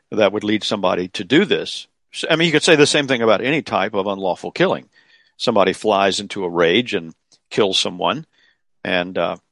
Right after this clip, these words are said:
you know, they may go to a court of law, and the, and the co-, court decides, "Okay, in this case, this was a justified killing." So that's why I said, you know,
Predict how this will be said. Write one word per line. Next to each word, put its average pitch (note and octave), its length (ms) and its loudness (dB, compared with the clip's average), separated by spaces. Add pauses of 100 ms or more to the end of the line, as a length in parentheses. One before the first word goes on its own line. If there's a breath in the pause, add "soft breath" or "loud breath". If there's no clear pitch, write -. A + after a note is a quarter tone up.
(180)
you D#3+ 120 2
know, B2 180 6
they C3+ 280 2
may A#2 200 4
go A2 200 4
to G#2 180 -2
a G2 60 -4
court G#2 260 -2
of F#2 80 -6
law, F#2+ 280 2
and A#2+ 100 -2
the, F#2+ 100 -10
and F#2+ 120 -12
the G2 60 -10
co-, - 220 -8 (100)
court A2+ 280 0
decides, G2 460 0
"Okay, G2 340 0 (400 soft breath)
in A2+ 120 0
this C3 200 4
case, A2+ 360 4 (120)
this F#3+ 160 0
was C3+ 120 -2
a B2+ 60 0
justified A2 560 -2
killing." C#3+ 300 2
So A#2+ 100 -2
that's B2+ 180 2
why G#2+ 160 4
I G2+ 40 2
said, F#2+ 320 0 (340)
you A#2 160 -14
know, F2+ 120 -12